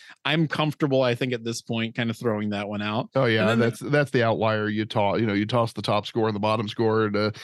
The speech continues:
Speaker 1: Yeah.
Speaker 2: and take the average. That's the one
Speaker 1: That's
Speaker 2: we're
Speaker 1: right.
Speaker 2: tossing out for
Speaker 1: And then
Speaker 2: sure.
Speaker 1: the game before that, they threw for over three hundred fifty yards against a Penn State team that's generally pretty good.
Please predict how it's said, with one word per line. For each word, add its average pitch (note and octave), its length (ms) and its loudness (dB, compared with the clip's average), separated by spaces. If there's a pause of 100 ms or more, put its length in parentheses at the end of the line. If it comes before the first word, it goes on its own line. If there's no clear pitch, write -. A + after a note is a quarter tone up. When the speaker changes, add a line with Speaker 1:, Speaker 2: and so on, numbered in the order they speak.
(120)
Speaker 1:
Yeah. G3 100 4
Speaker 2:
and A2 100 0
take A#2 200 2
the A#2 120 4
average. A2+ 360 2
That's G2+ 220 -2
the A2 80 0
one G2+ 100 2
Speaker 1:
That's G2+ 160 0
Speaker 2:
we're B2+ 80 4
Speaker 1:
right. G2 60 2
Speaker 2:
tossing F#2+ 220 -4
out F2+ 200 -4
for F#2 80 -4
Speaker 1:
And F#3 160 0
then G3+ 60 4
Speaker 2:
sure. G#3 40 4
Speaker 1:
the G#3+ 80 2
game A3+ 200 2
before A3+ 320 2
that, D#3+ 320 2 (140)
they C#3+ 200 0
threw D3 260 0
for D3+ 180 0
over C#3+ 120 0
three B2+ 240 -4
hundred C#3+ 180 -2
fifty C#3 300 -2
yards A#2 340 0
against B2+ 280 -4
a A2 40 -6
Penn B2+ 240 -4
State C3 460 -2 (200)
team D#3 300 0
that's F#3 220 -6 (360)
generally G2+ 440 -10
pretty D3 320 -2
good. G#3 360 0